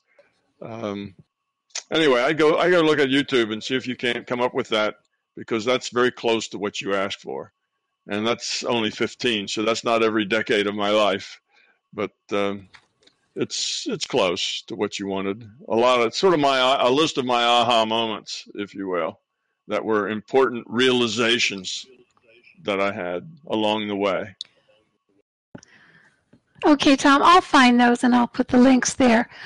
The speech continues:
Speaker 2: <clears throat> when this video is posted. Um, he says also, can you share what important lessons you learned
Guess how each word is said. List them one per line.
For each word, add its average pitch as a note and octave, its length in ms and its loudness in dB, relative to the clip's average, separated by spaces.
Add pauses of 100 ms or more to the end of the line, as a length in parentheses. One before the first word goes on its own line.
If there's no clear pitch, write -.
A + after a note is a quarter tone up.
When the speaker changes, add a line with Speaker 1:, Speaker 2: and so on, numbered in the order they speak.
(100)
Speaker 2:
<clears throat> - 260 -10
when D4+ 540 8
this A3+ 220 4
video A#3 420 6
is G#3+ 120 0
posted. B3 540 2 (400)
Um, B3+ 240 6 (140)
he E4+ 160 8
says E4 240 6
also, E4+ 280 8
can C#4 160 6
you C4+ 120 8
share C#4+ 260 6
what D4 160 6
important C#4 500 6
lessons B3 400 6
you B3+ 80 4
learned A#3 380 6